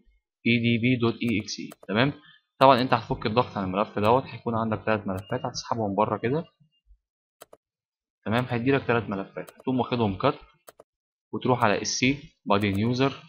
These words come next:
وبعدين اسم الجهاز بتاعك. تمام، وبعدين ابلكيشن داتا وبعدين لوكال وبعدين اندرويد وبعدين اندرويد اس دي كي وبعدين بلاتفورمز. تمام، وهتحط هنا باست للتلات ملفات اللي انت فكيت الضغط عنه. تمام،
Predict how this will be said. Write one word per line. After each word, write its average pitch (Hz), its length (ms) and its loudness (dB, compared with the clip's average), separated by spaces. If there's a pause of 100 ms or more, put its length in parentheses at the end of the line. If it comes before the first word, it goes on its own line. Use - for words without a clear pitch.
(100)
وبعدين 95 340 -2
اسم 101 220 -8
الجهاز 98 280 -4
بتاعك. 117 460 2 (800)
تمام، 123 280 2
وبعدين 107 340 2
ابلكيشن 95 520 -4
داتا 131 360 2 (420)
وبعدين 107 380 2
لوكال 139 380 2 (380)
وبعدين 104 380 0
اندرويد 107 500 2 (280)
وبعدين 101 360 0
اندرويد 101 440 0 (280)
اس - 240 -4
دي 98 180 0
كي 127 320 2 (340)
وبعدين 104 440 2
بلاتفورمز. 123 800 -2 (360)
تمام، 113 260 0
وهتحط 113 460 0
هنا 117 140 2
باست 117 280 2 (140)
للتلات 110 360 -4
ملفات 107 440 -4
اللي 104 160 -4
انت 107 260 -6 (280)
فكيت 104 300 -6
الضغط - 380 -4
عنه. 85 140 -12 (200)
تمام، 131 320 -2